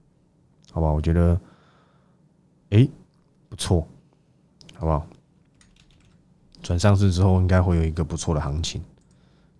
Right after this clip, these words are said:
那它可能比价呢，很明显嘛，就是联咏。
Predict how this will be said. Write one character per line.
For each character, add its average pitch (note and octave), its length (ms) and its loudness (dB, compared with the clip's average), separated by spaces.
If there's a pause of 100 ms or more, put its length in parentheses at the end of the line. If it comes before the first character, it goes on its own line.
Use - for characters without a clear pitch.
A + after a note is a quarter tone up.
那 F#2 120 -2
它 F2+ 160 2
可 F2+ 120 -4
能 E2 140 -2
比 C#2+ 160 -8
价 D#2 240 0
呢， D2 240 -2 (140)
很 - 120 -12
明 D#2 200 0
显 D2 180 -4
嘛， - 100 -12 (720)
就 F2 120 -2
是 D#2 60 0
联 D2 200 -2
咏。 - 160 -8